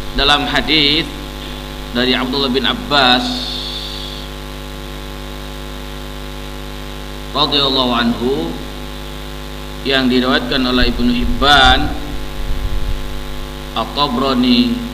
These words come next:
yang disahihkan oleh Syekh Albani rahimahullah dalam Sahih Al-Jami,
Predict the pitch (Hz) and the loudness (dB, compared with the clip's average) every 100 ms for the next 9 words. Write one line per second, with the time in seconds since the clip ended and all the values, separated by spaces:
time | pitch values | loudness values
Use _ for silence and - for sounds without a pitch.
0 | - - - - - - - - - - | -8 -8 -10 -10 -10 -10 -10 -10 -10 -10
1 | - 254 254 254 254 - - - - - | -10 -8 -8 -8 -10 -10 -10 -10 -10 -10
2 | - - - - 131 131 131 123 139 131 | -10 -10 -10 -6 2 4 6 4 4 4
3 | 131 156 151 151 170 156 143 151 - 147 | 2 2 2 2 0 0 0 0 0 0
4 | 139 147 147 143 147 143 131 143 151 143 | 2 2 2 0 -2 0 0 0 -2 -2
5 | 131 131 131 160 139 123 131 123 113 | -2 -2 0 0 0 2 4 4 4